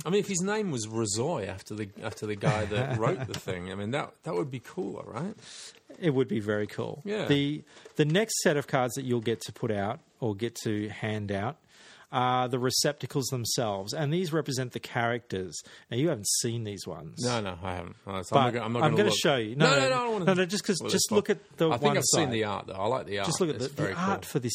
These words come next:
Speaker 2: is really good.
Speaker 1: Yeah. And there's
Speaker 2: Uh,
Speaker 1: a very unhappy girl there with, like, Joker face.
Speaker 2: Yeah,
Speaker 1: Sort of
Speaker 2: this is
Speaker 1: person. <laughs>
Speaker 2: the artwork for this one. I'm pretty sure is Vincent Dutrait.
Speaker 1: Mm.
Speaker 2: Uh, I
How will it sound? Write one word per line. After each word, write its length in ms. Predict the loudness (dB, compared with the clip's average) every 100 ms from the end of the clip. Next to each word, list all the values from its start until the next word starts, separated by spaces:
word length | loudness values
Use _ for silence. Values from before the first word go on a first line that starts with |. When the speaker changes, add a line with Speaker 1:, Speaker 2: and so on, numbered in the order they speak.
| -2
Speaker 2:
is 140 | -6
really 360 | -6 -2 0 2
good. 160 | 0 0
Speaker 1:
Yeah. 60 | -4 -14 -4
And 80 | 4
there's 120 | 4
Speaker 2:
Uh, 40 | 4
Speaker 1:
a 40 |
very 300 | 4 4 4
unhappy 460 | 0 -4 -4 -4 -4 -8 -2
girl 280 | 0 2 -2
there 180 | -6 -8
with, 200 | -8 -4
like, 220 | -4 -2
Joker 300 | -4 -4 -6
face. 400 | -10 -10 -10 -16 -20 _ _
Speaker 2:
Yeah, 460 | -4 -2 0 0 0
Speaker 1:
Sort 220 | 2 2
of 60 | 4
Speaker 2:
this 160 | 2
is 160 | 2 -2 -8 -20 -18 -12
Speaker 1:
person. 180 | 0
<laughs> 0 |
Speaker 2:
the 120 | 4 6
artwork 500 | 6 4 4 2 2
for 140 | 0
this 160 | 2 2
one. 200 | 2 0
I'm 300 | 0 0 0
pretty 920 | -2 -8 -4 0 2 2 2 2 2 0
sure 560 | 0 0 2 2 2
is 160 | 0 -2
Vincent 460 | -4 0 0 0 -2
Dutrait. 540 | -4 -2 -2 -2 -4 -10 _ _ -2
Speaker 1:
Mm. 260 | 0 -2 -4 _ -8
Speaker 2:
Uh, 300 | -4 -2 -4
I 80 | -6